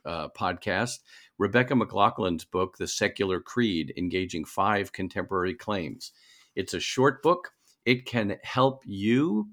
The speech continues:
as a believer prepare for conversations about the kinds of things that people are, uh, posting on signs on their lawns or in their windows.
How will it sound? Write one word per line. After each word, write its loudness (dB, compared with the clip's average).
as -2
a -6
believer 0
prepare 0
for -6
conversations -2
about -2
the -10
kinds -6
of -6
things -2
that -2
people -4
are, -2
uh, -6
posting -4
on -4
signs -2
on -8
their -6
lawns -2
or -2
in -8
their -6
windows. -2